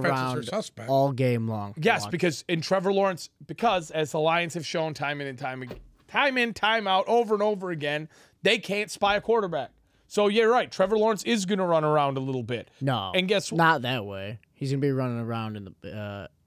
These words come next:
Speaker 2: outside the pocket.
Speaker 3: Why?
Speaker 1: Is he playing or no? Is he out?
Speaker 3: He's still questionable. He's day to day. So we don't know if Etienne's playing. Either way,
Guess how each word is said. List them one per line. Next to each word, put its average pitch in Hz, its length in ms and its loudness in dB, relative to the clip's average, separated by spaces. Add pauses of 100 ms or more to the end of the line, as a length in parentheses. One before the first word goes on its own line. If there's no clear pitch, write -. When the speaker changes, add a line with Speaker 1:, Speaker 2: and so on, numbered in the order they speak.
Speaker 2:
outside 113 300 -8
the 92 60 -14
pocket. - 540 -10
Speaker 3:
Why? 185 280 2
Speaker 1:
Is - 80 -8
he 220 140 -4
playing 214 420 -4
or 151 140 -4
no? 139 260 -6
Is 120 140 -14
he 131 120 -12
out? 117 220 -12
Speaker 3:
He's - 80 -16
still 208 220 0
questionable. 123 540 0
He's 117 140 -8
day 139 200 0
to 131 80 -2
day. 98 180 -8
So - 160 -8
we 147 120 2
don't 190 120 2
know 180 140 2
if 151 80 -4
Etienne's 147 420 -6
playing. 123 300 -8
Either 202 200 -2
way, 165 220 0